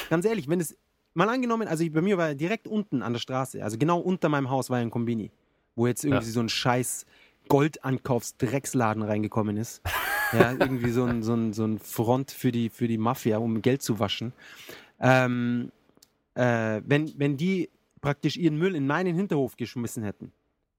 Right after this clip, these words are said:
Speaker 1: und da wäre einfach so eine Tüte mit versiegelten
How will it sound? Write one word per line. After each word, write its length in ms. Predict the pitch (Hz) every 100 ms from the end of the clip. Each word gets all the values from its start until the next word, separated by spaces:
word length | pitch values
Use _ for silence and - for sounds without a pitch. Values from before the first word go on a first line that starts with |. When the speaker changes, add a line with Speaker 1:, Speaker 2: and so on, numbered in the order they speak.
| _ _ _
Speaker 1:
und 180 | 147 143
da 60 |
wäre 140 | 147 156
einfach 200 | 170 165
so 120 | 165
eine 180 | 151 -
Tüte 500 | - 214 - 139 143 _
mit 240 | 151 143 -
versiegelten 920 | 156 135 143 214 196 139 - 135